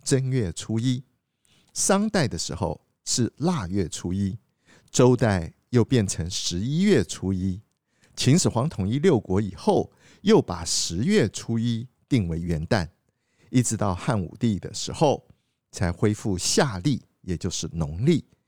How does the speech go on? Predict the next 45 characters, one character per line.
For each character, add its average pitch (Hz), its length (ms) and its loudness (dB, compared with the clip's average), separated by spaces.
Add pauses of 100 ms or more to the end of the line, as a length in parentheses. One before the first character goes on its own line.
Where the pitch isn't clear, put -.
(260)
元 87 180 -4
旦 92 240 0
重 - 260 -8
新 135 280 0
正 127 180 2
名 85 220 -2
到 87 340 -2 (220)
正 104 340 -2
月 98 280 -2
初 - 320 -6
一。 98 260 -4 (1000)
现 220 200 4
在 208 100 6
华 110 200 2
人 117 120 2
社 127 160 4
会 107 160 4
中 107 260 0
还 95 220 -2
习 - 260 0
惯 120 200 2
把 82 180 -4
旧 175 320 4
历 117 160 2
年 87 220 -2
称 107 200 -2
为 87 200 0 (100)
过 120 320 2
春 120 320 -2
节， 65 380 -10 (440)
春 220 300 4
节 110 200 2
的 110 120 2
节 92 300 0
日 156 220 4
活 92 220 0
动 120 300 2
一 135 120 0
般 107 180 0
都 104 160 0
从 82 300 -6
除 - 220 -8
夕 104 200 -4
开 98 240 -2
始， - 240 -4